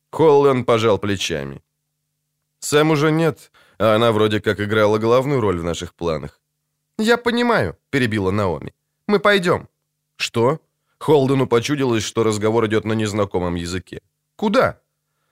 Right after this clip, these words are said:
"Сэм нет, и Наоми теперь наш лучший техник", объяснил бык. "А это ваша Руис? Я думал, она теперь старший механик". "Она занималась инфраструктурой",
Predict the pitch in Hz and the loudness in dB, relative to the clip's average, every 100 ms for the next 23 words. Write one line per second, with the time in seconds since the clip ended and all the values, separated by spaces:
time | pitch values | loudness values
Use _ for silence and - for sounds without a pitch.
0 | _ _ _ _ _ - 120 139 139 135 | _ _ _ _ _ -10 -4 0 0 0
1 | 151 - 113 107 110 110 123 127 104 90 | 0 -2 -4 -2 -2 0 0 0 -4 -6
2 | 101 95 98 98 92 101 95 110 104 127 | -4 -2 -4 -4 -4 -4 -4 -6 -4 -2
3 | 110 - 85 78 _ - 110 107 107 98 | -4 -4 -12 -12 _ -6 -2 -2 -2 -4
4 | 98 85 85 85 _ - _ _ _ _ | -4 -6 -6 -10 _ -20 _ _ _ _
5 | - 143 143 131 120 110 117 107 107 117 | 0 2 4 2 0 0 -2 -2 -2 -4
6 | 127 - _ 95 113 117 113 117 139 127 | -6 -12 _ -2 -2 0 0 2 0 -2
7 | 113 98 87 - 87 - 92 95 - 80 | -4 -6 -4 -2 -2 -2 -6 -6 -6 -8
8 | 78 - _ _ _ _ _ _ - 147 | -8 -14 _ _ _ _ _ _ -6 -2
9 | 156 139 151 151 147 143 123 135 127 120 | 0 0 -2 0 0 -2 -2 -4 -4 -4
10 | 123 - 123 - 131 110 98 82 | -6 -6 -8 -6 -6 -4 -6 -10